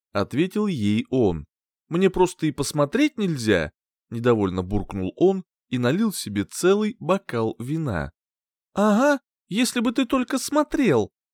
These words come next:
недовольно буркнула Фелиция. "Ой, да ладно тебе!" Он махнул рукой. "Было-то всего пару раз". "Ага, конечно". Фелиция тоже налила себе вина.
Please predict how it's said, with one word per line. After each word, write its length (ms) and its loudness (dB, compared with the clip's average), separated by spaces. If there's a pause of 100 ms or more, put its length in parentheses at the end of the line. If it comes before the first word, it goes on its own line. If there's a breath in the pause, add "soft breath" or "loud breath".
(140)
недовольно 640 0
буркнула 560 0
Фелиция. 760 -2 (500)
"Ой, 300 4
да 200 2
ладно 440 2
тебе!" 440 2 (400)
Он 300 0
махнул 460 -4
рукой. 460 -2 (400)
"Было-то 420 2
всего 380 0
пару 380 0
раз". 420 0 (500)
"Ага, 480 0 (240)
конечно". 800 -2 (400)
Фелиция 640 -2 (120)
тоже 380 2
налила 460 -2
себе 440 -2
вина. 540 -6